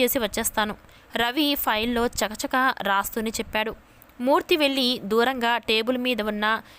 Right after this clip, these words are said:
మ్యాగజైన్ తెచ్చుకొని రవికి ఎదురుగా వచ్చి కూర్చున్నాడు.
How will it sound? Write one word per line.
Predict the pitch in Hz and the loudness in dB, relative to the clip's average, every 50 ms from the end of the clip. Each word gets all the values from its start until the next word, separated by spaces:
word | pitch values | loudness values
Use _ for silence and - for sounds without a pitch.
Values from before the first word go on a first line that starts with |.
| - - - | -14 -8 -4
మ్యాగజైన్ | 214 214 220 233 254 269 277 311 294 262 | -2 -2 -2 -2 -2 -2 -2 0 0 -2
తెచ్చుకొని | 285 262 - - - 269 247 233 240 247 | -2 -2 -2 -2 -2 -2 0 0 0 0
రవికి | 226 214 202 202 233 - 247 | 2 0 0 -2 -2 -2 0
ఎదురుగా | 233 208 208 220 220 247 240 | 0 0 0 -2 0 0 0
వచ్చి | 220 208 - - - | 0 -2 -4 -6 -6
కూర్చున్నాడు. | - 226 220 - 226 220 220 220 208 208 | -6 -6 -6 -4 -4 -2 -2 -2 -2 -4